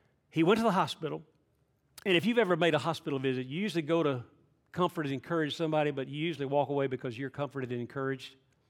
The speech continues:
But he went there to visit that lady. There she was, very frail and unbelievable situations in her life. But the glow of the Lord was on her face. She was real. And he said, and he kept her and he said, "Ma'am, I want to pray with you, and before I go, I want to leave you something that really ministered to me in a very special way.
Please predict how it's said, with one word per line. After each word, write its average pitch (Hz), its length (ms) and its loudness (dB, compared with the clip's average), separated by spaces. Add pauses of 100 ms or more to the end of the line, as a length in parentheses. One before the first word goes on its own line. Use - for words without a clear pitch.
(460)
But 208 100 2
he 220 40 8
went 254 200 4
there 196 160 6
to 170 60 4
visit 175 300 2
that 180 160 2
lady. 139 260 4
There 147 220 4
she 196 180 -6
was, 117 280 -4
very 135 140 -4
frail 165 560 0 (1000)
and 139 320 0 (100)
unbelievable 147 560 4
situations 139 680 -4
in 135 80 -6
her 135 120 -4
life. 135 380 -4 (760)
But 160 80 0
the 147 80 -4
glow 202 280 4
of 190 40 4
the 160 80 0
Lord 160 260 0
was 131 140 -6
on 139 140 -2
her 131 40 -4
face. 123 300 -6
She - 180 -8
was 127 140 -6
real. 120 300 -4 (960)
And - 460 -10
he 185 40 4
said, 160 300 -2
and 147 100 2
he 147 80 2
kept 196 420 -2
her 175 80 0
and 170 100 2
he 151 60 0
said, 139 200 -4
"Ma'am, 160 260 2
I 143 60 2
want 135 240 -2
to - 80 -20
pray 175 140 0
with 135 180 -2
you, 135 160 -2
and 127 140 -2
before 131 280 -2
I 127 60 0
go, 139 240 -2
I 127 80 2
want 123 160 -2
to 139 60 -4
leave 165 180 -4
you 120 80 -8
something 131 440 -6
that 123 100 -6
really 170 240 2
ministered 165 600 -2
to 151 40 -4
me 151 160 0
in 135 60 -2
a - 20 -6
very 131 180 -4
special 139 460 -8
way. 131 280 -6